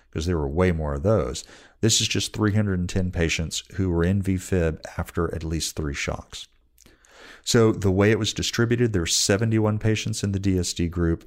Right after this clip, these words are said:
and the majority, two thirty-nine,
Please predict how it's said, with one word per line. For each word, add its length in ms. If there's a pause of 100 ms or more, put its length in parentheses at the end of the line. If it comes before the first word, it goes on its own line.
(120)
and 240
the 60
majority, 680
two 300
thirty-nine, 800